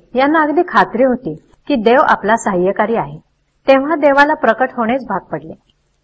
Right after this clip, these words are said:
सद्गुरू मला सहाय्य करतील अशी तुमची खात्री पाहिजे, म्हणजे त्यांना सहाय्य करावेच लागते. याचा अनुभव घेणे हे तुमच्याच हाती नाही का? स्वार्थाने कर्मे करणे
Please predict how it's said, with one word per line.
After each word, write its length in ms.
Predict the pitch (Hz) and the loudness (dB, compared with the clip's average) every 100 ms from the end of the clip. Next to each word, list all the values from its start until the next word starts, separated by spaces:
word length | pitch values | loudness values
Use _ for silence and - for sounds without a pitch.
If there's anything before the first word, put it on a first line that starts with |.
| - | 0
सद्गुरू 460 | 269 247 330 339 | 2 2 2 2
मला 260 | 330 311 302 | 2 2 0
सहाय्य 340 | 294 220 196 | 0 0 0
करतील 440 | 202 233 247 175 147 _ _ - | 0 0 0 -4 -6 _ _ -4
अशी 240 | 240 240 320 | -2 -2 -2
तुमची 320 | 254 208 269 | -2 -2 -4
खात्री 320 | - 220 208 | -4 -6 -6
पाहिजे, 380 | 220 160 139 - _ _ _ _ - | -6 -8 -8 -16 _ _ _ _ -2
म्हणजे 320 | 214 240 311 | 0 2 0
त्यांना 360 | 330 196 190 233 | 0 -2 -2 -4
सहाय्य 380 | 220 175 196 | -4 -2 -2
करावेच 460 | 220 190 170 196 202 | -2 -2 -2 -4 -6
लागते. 300 | 180 - 165 - _ _ _ _ _ - | -12 -12 -18 -20 _ _ _ _ _ 0
याचा 440 | 220 220 - 330 | 2 4 4 2
अनुभव 320 | 208 190 190 | 2 -2 -4
घेणे 340 | 190 214 220 165 220 _ _ | -2 -2 -2 -4 -10 _ _
हे 60 | 269 | -4
तुमच्याच 500 | 269 214 185 254 269 | 0 -2 0 0 0
हाती 180 | 262 269 | -4 -2
नाही 220 | 247 247 | 0 -2
का? 180 | 247 226 214 _ _ _ _ _ _ _ | -2 -4 -4 _ _ _ _ _ _ _
स्वार्थाने 560 | 254 247 240 285 311 339 | 6 6 4 2 2 4
कर्मे 340 | 269 214 214 | 2 2 0
करणे 320 | 214 254 226 | 2 2 0